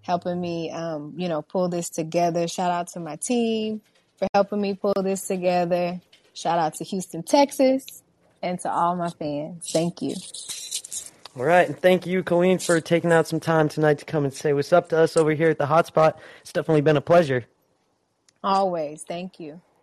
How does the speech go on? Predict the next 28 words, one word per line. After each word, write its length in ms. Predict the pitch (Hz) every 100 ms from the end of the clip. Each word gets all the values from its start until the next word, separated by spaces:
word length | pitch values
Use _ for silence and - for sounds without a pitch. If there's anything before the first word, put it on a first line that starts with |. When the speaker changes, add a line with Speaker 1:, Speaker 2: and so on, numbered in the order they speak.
| _ _ -
Speaker 2:
Yes, 240 | 135 127
of 80 | -
course. 320 | - 143 113
And, 180 | 120 117
uh, 100 | 113
in 140 | 110 127
the 40 |
future, 480 | - 190 180 190 185 - _ _ _ _ _ - -
you 80 | 160
end 120 | 170
up 120 | 156
getting 200 | 170 156
that 200 | 156 151
album 380 | 165 190 180 175
put 160 | 190 185
together, 500 | 190 196 190 190 190 185 170 _ _
stop 420 | - - 185 185 -
back 300 | 175 170 175
on 220 | 175 170
by. 220 | 170 170
We'd 120 | 165 143
love 160 | 170 143
to 60 |
hear 260 | 156 175 170
from 300 | - 170 165
you. 180 | 160 156
You're 300 | 151 151
a 60 | 143